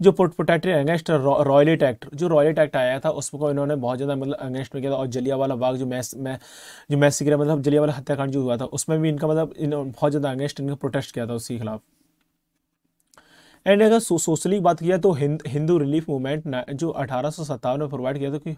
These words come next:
हेल्प जो की थी वो basically इसमें जो प्रिवे-, प्रिवेंटिव फॉलोइंग द clause of the missionaries, इसके अंदर क्या। और यहाँ पे बात की है जो है,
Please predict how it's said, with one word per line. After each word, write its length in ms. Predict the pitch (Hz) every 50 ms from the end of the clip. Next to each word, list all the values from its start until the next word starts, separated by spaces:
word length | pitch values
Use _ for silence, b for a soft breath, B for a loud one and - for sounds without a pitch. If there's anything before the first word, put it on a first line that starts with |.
| - -
हेल्प 200 | 127 131 147 156
जो 140 | 156 -
की 240 | 160 - - 131 127
थी 140 | 120 151 156 156 B B B B B B B _ -
वो 60 | 208
basically 280 | 196 214 202 - 208 208
इसमें 280 | 180 - 196 196 196
जो 80 | 185 196
प्रिवे-, 320 | 190 - 160 151 160 156
प्रिवेंटिव 420 | 156 - 151 147 147 147 156 175 160
फॉलोइंग 520 | - - 151 143 139 139 143 143 165 165
द 180 | 170 160 147 147 - 156
clause 200 | 143 151 156 156
of 60 | 151
the 140 | 160 160 - - _ _ _ _ _ 151 147 147
missionaries, 580 | 160 156 160 165 147 143 117 117 110 - - _ _ _ _ _ _ _ _ -
इसके 180 | 151 - - 196
अंदर 120 | 185 180
क्या। 160 | 160 151 139 B B B B B B B B -
और 140 | 185 202 208
यहाँ 120 | 214 208
पे 80 | 208 208
बात 180 | 190 180 170
की 100 | - -
है 120 | 185 190 190
जो 220 | 165 185 190 190
है, 200 | 180 170 160 -